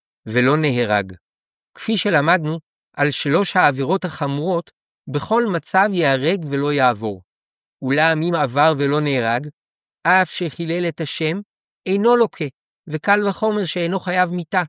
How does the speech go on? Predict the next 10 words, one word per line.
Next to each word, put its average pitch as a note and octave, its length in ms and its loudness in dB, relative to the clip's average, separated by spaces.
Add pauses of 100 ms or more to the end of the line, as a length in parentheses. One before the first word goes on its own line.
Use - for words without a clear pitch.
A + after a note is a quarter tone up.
(440)
הואיל D3 240 0
ועבר E3+ 380 4
באונס. D3+ 640 -2 (500)
אפילו G#3 380 -4
אם G3+ 160 0
הרג F#3 280 4
אדם F3+ 340 2
מחמת E3 400 -4
שאנסו D#3 420 -6
אותו, G#3 340 -2